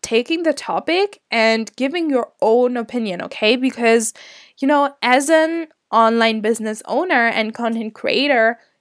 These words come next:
you are the leader, you are the resource, you are the thought leader. So why not give your opinion? And if you are agreeing on some, uh,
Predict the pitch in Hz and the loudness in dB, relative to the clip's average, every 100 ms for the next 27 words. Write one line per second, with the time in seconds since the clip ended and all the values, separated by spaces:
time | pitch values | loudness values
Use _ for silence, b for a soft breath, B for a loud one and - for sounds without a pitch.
0 | _ 214 247 311 359 - 226 220 220 226 | _ -8 -4 -2 -4 0 4 8 10 8
1 | 233 - 185 175 208 233 254 220 - 208 | 6 2 -8 -6 -4 -2 0 0 -2 -4
2 | 233 277 - 214 214 214 202 208 208 208 | -4 -4 0 4 4 4 0 -6 -6 -6
3 | 202 202 220 302 - - 180 180 202 277 | -10 -10 -4 -4 -4 -4 0 2 2 0
4 | - b b b _ - 214 240 254 233 | -8 b b b _ -16 -2 2 2 2
5 | - 240 320 494 247 214 190 165 233 - | -4 0 0 0 -4 -4 0 2 2 -2
6 | _ _ _ _ _ _ _ - - 262 | _ _ _ _ _ _ _ -2 2 4
7 | 240 233 233 269 359 - 254 254 247 220 | 2 2 0 0 -4 -2 -4 -2 -2 -2
8 | - 233 226 - - - 269 302 - 415 | -2 -6 -4 -6 -8 -2 0 0 2 4
9 | 403 247 254 254 220 - 202 196 202 214 | 4 6 6 6 2 -8 -12 -10 -6 -4
10 | 254 294 285 320 302 311 - 240 220 | -4 -4 -4 -2 -4 -6 -6 0 0